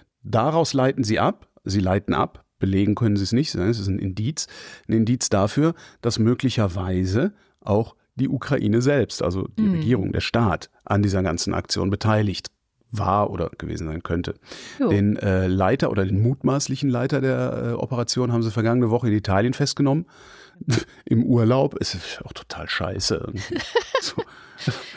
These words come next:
Speaker 1: Ähm,
Speaker 2: Na ja.
Speaker 1: d-, d-, er sitzt jetzt da im Knast und, äh, wir wissen noch nicht, ob er ausgeliefert werden wird, aber ich vermute mal,
Speaker 2: Ja,
Speaker 1: dass das
Speaker 2: doch,
Speaker 1: passieren
Speaker 2: ich
Speaker 1: wird.
Speaker 2: glaube,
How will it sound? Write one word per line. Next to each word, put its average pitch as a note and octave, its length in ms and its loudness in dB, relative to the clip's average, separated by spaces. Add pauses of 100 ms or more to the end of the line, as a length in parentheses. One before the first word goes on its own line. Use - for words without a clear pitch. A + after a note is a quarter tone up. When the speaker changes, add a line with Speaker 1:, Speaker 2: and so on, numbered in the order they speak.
(200)
Speaker 1:
Ähm, B2+ 160 2
Speaker 2:
Na G4 80 4
ja. E4 260 2
Speaker 1:
d-, B2+ 180 0
d-, - 300 -6 (340)
er C3+ 80 0
sitzt D#3 260 2
jetzt E3+ 220 0
da D3 100 2
im C#3 100 0
Knast C#3 460 0
und, D3+ 320 2
äh, C3+ 440 2
wir A#2+ 120 2
wissen C3 160 2
noch A#2+ 80 4
nicht, B2+ 180 2
ob A#2 100 -2
er G#2+ 60 4
ausgeliefert G2 640 -2
werden G2+ 240 -2
wird, G2 160 0
aber F#2 140 -4
ich - 120 -10
vermute G2 360 -4
mal, F2 120 -2
Speaker 2:
Ja, D#2+ 60 -8
Speaker 1:
dass F2+ 140 -8
das - 60 -10
Speaker 2:
doch, C#3+ 80 -10
Speaker 1:
passieren F#2 300 -6
Speaker 2:
ich C#3 80 -6
Speaker 1:
wird. - 80 -8
Speaker 2:
glaube, D3+ 240 -10